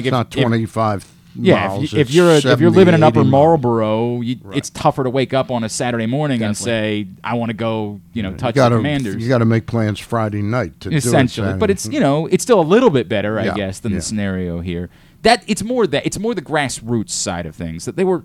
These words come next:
Speaker 2: they were, <clears throat> there were players out in the community almost every night, and they weren't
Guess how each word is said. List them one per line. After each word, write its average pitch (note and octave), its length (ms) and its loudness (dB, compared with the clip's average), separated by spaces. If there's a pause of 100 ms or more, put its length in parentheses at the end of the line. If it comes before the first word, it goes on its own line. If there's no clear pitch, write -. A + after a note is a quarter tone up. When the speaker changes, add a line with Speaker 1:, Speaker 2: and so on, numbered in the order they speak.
Speaker 2:
they F#3 120 0
were, F3+ 100 0
<clears throat> C#3 200 -4
there F3+ 120 -2
were E3+ 80 -6
players G3 640 2
out D#3 180 -2
in C#3 60 -12
the C#3+ 80 -4
community D3 420 -4
almost A#2+ 380 0
every C3+ 340 -2
night, B2 380 0 (600)
and D3 520 0
they F3+ 120 -2
weren't G3+ 340 -2